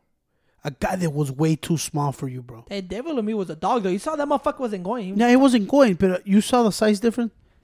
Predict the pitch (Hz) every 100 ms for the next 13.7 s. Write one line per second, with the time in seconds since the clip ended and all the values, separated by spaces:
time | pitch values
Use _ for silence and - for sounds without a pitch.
0 | _ _ - 165 185 240 220 170 196 196
1 | 170 160 - 165 170 - 156 - 156 170
2 | 170 - 277 311 302 320 302 208 190 202
3 | 208 208 - 180 185 208 202 180 202 202
4 | 175 147 147 175 180 170 180 160 156 160
5 | 170 170 156 170 160 160 151 160 151 143
6 | - 165 156 143 170 156 156 156 160 160
7 | 151 156 151 165 - - - 160 180 185
8 | 185 185 165 - 165 - _ _ _ _
9 | _ 170 185 165 _ _ _ _ _ _
10 | _ _ _ _ _ _ _ _ _ -
11 | - _ - - - - _ - 185 220
12 | - - _ _ _ 165 175 185 180 -
13 | 175 156 170 160 156 151